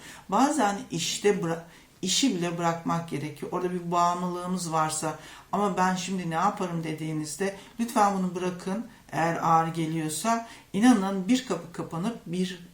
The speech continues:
bin tane kapı açılır. O yüzden bağımlılıkları bırakmak çok önemli bir iradedir.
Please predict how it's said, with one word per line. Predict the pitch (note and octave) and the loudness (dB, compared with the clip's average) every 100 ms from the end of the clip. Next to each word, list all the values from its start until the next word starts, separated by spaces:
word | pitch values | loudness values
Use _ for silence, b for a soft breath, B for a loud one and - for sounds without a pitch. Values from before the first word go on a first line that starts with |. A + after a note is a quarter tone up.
| - | -8
bin | F3 G3+ F#3 | -2 0 0
tane | E3+ D3+ D3+ F3+ | -2 -4 -4 -6
kapı | - - - | -8 -8 -8
açılır. | C3+ - D3+ D3+ - | -8 -8 -10 -10 0
O | A3+ | 0
yüzden | A3 F3+ F#3 F3+ B B D3+ | 2 0 -2 -4 B B -6
bağımlılıkları | E3 F3 F3+ F#3 F#3 - G3 G#3 F3+ | 2 4 4 2 0 0 0 0 0
bırakmak | D#3+ D#3+ - F#3 B3 - B B B _ - | 0 0 -2 0 0 -2 B B B _ -4
çok | G#3 G#3 | -2 0
önemli | - E3 D#3 D#3 D3+ D3+ | -2 -2 0 -2 -2 -6
bir | D3+ - | -8 -6
iradedir. | D#3 D3+ D3 C3+ C#3+ G#3+ A#3 | -2 0 0 0 -2 -6 -8